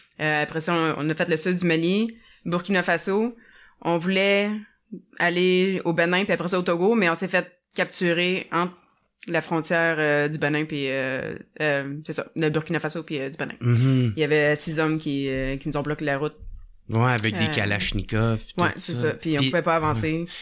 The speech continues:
Speaker 2: T'avais dit dans, dans une entrevue que une de vos erreurs, ça a été de pas regarder les frontières, la sécurité des frontières.
Speaker 1: Ouais. Euh, en descendant, on a été en contact avec, euh,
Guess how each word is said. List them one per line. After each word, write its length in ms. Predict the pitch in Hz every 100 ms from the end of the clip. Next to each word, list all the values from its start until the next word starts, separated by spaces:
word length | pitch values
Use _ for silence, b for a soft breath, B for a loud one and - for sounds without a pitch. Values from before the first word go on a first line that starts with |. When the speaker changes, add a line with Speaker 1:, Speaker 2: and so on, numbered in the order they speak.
| -
Speaker 2:
T'avais 300 | 131 117 113
dit 260 | 117 156 190
dans, 320 | 143 104 82
dans 240 | 107 107
une 140 | 110 110
entrevue 560 | 107 - 98 110 165
que 340 | - 127 131 131 -
une 260 | 131 147
de 180 | 131 107
vos 240 | 95 104 107
erreurs, 420 | 107 95 113 147
ça 180 | - 101
a 20 |
été 260 | 90 -
de 160 | 123 101
pas 220 | - 131
regarder 500 | 120 113 98 101 117
les 140 | 120 101
frontières, 680 | - 101 95 - 120 151
la 140 | 143 95
sécurité 520 | - - 117 - 123
des 140 | 117
frontières. 640 | - 110 95 - 120 143 185 320
Speaker 1:
Ouais. 280 | 202 202 - b b b b b _ _ _ -
Euh, 400 | 180 170 170 160 -
en 100 | 202
descendant, 560 | 220 226 190 196 240
on 80 | 202
a 40 | 170
été 180 | 165
en 100 | 185
contact 460 | 190 175 165 190 190
avec, 340 | 170 160 160
euh, 640 | 165 151 147 147 143 147